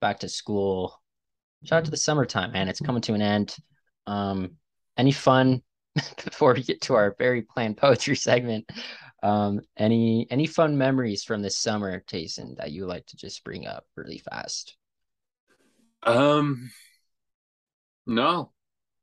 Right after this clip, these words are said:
Speaker 1: Okay, <laughs> well, this summer sucked. <laughs> I'm just kidding. Um, <laughs>
Speaker 2: Honestly, I mean, this summer was a lot better than last summer in terms of, like, us as a group,
Speaker 1: Productivity,
Speaker 2: you know?
Speaker 1: yeah.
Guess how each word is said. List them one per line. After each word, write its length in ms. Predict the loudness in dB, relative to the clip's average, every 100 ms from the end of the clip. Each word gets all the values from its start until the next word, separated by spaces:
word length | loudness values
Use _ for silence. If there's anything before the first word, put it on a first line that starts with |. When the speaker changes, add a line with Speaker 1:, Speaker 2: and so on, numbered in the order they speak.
| -2
Speaker 1:
Okay, 360 | 2 6 8 8
<laughs> 20 |
well, 240 | 6 6 6
this 240 | 2 2
summer 220 | 4 4
sucked. 420 | 2 4 6 6
<laughs> 40 | 6
I'm 560 | 4 4 -12 -4 -4 -4
just 240 | -8 -2
kidding. 340 | -2 -2 -4 -6 -10 -6 -6 0
Um, 460 | 2 4 2 2 2 2
<laughs> 480 | 2 2 2 0 -2 -18 -20 _ _ _ 2
Speaker 2:
Honestly, 680 | 4 4 2 4 4 4 -2
I 80 | -6
mean, 440 | -6 -4 -4 -8 -10 _ _ _
this 220 | -6 -6 -4
summer 360 | -6 -4 -2
was 140 | -2 -2
a 40 |
lot 160 | -2 -2
better 160 | -4
than 140 | -4 -2
last 340 | -2 -2 -4
summer 440 | -6 -6 -8 -10 -16 _ _ _ _
in 140 | -6
terms 300 | -2 -2 -2
of, 120 | -2
like, 320 | 2 2 2 -4 -20 _ -2
us 560 | 2 2 -2 -10 -14 _
as 100 | -2
a 60 | 0
group, 400 | 2 2 2 2
Speaker 1:
Productivity, 340 | -2 -2 -2
Speaker 2:
you 120 | 0
know? 340 | 0 2 0
Speaker 1:
yeah. 80 | -2